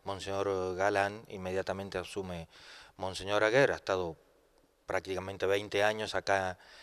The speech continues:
en la diócesis. Al cumplir los setenta y cinco años, todos los obispos por el derecho canónico tienen la obligación de presentar su renuncia a los setenta y cinco, ¿no?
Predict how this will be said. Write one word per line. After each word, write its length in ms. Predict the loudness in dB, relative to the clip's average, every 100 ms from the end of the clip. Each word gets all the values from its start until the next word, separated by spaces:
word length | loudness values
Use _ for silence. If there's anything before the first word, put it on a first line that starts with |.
| -20 -4
en 460 | -4 -2 -8 0
la 80 | 2
diócesis. 640 | 4 4 4 -2 -4 -4 -10 -16 -16 -2
Al 120 | -2
cumplir 300 | -2 2 6
los 120 | 6
setenta 340 | 4 0 -4
y 20 | -6
cinco 340 | -6 0 2
años, 260 | 2 -2 2
todos 180 | 4 4
los 160 | 2
obispos 340 | -2 -2 -4 -4
por 200 | -4 -4
el 220 | -4 -4
derecho 300 | -4 -4 -2
canónico 600 | -2 0 -4 -4 -4 -4 -10 -20
tienen 220 | 0 2 4
la 80 |
obligación 420 | 2 2 -2 0 -2
de 80 |
presentar 480 | -2 -2 -8 -2 -2
su 160 | -2 -2
renuncia 460 | 0 0 -2 -6
a 20 | -6
los 120 | -6
setenta 340 | -6 -6 -6
y 80 | -4
cinco, 420 | -6 -8 -12 -18 _ _
¿no? 160 | -18